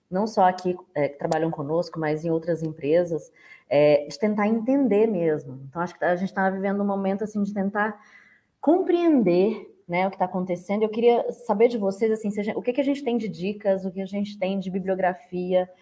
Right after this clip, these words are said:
o que a gente poderia, é, orientar, né, essas lideranças a fazer essa jornada de um novo aprendizado sobre ser líder, sobre ser empresa, sobre esse universo corporativo, que que vocês têm lido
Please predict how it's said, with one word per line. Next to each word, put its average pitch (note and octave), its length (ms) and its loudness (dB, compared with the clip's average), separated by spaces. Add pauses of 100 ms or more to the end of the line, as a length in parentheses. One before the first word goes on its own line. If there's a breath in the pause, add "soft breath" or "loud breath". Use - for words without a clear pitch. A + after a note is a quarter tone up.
(280 soft breath)
o - 40 -16
que G#3+ 60 0
a G3+ 40 2
gente A3 180 0
poderia, G3 680 4 (260 loud breath)
é, E3+ 420 4
orientar, G#3 1160 2
né, F3+ 220 -2
essas F3 300 -2
lideranças E3+ 1120 0
a F3+ 380 4
fazer F#3+ 260 2
essa F#3+ 220 0
jornada F#3 960 0 (380 soft breath)
de F3 180 -8
um G3+ 60 4
novo A3 340 4
aprendizado G3+ 800 0
sobre D#3 220 -12
ser - 160 -4
líder, C#3+ 480 -4
sobre C#3 220 -16
ser C#3 180 -6
empresa, C#3 500 -4
sobre C#3+ 280 -14
esse C#3 280 -14
universo C#3+ 420 -4
corporativo, C#3+ 920 -6 (520 loud breath)
que A#3 60 2
que B3 100 0
vocês A#3+ 380 4
têm F#3 320 2
lido F3+ 580 4